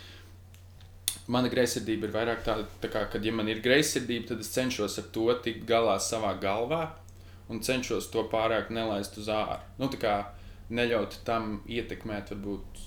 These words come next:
apkārtējos cilvēkus. Un, un īstenībā tā ir ar daudzām lietām, nu, kaut kādām tādām emocijām. Es pārsvarā cenšos tikt pats ar viņām galā. Tas nav tā, ka es nerunāju.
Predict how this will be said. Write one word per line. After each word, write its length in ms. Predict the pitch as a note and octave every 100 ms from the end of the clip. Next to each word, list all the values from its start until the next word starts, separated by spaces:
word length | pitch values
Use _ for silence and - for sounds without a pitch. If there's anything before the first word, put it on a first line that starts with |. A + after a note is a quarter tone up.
| -
apkārtējos 960 | A2 - - - - - - - - -
cilvēkus. 760 | G#2 G2+ G2 - - - - - - - - - - - - -
Un, 240 | A#2+ A#2
un 100 | A#2
īstenībā 260 | D#3 - C3+
tā 160 | - C3
ir 80 | G2+
ar 60 | G2
daudzām 420 | A2 B2 F2+ G2
lietām, 420 | G#2 F#2+ F2+ F2+ -
nu, 120 | C#3
kaut 200 | C#3+ A#2+
kādām 260 | G#2 F#2+ G2
tādām 320 | G#2 G2+ F#2+
emocijām. 580 | G#2 G#2 - - G#2 G#2+
Es 80 | -
pārsvarā 580 | - A#2 B2+ - G#2+ F#2
cenšos 360 | A2 G#2+ G2+ -
tikt 380 | A2+ - - - - - - - -
pats 260 | A2 - -
ar 40 |
viņām 320 | G2 G2 G2
galā. 320 | G#2 G#2+ F2+ -
Tas 120 | C3+
nav 160 | E3+ D3+
tā, 140 | B2+
ka 60 | A#2
es 100 | -
nerunāju. 640 | D3+ D3 A2 - - A#2+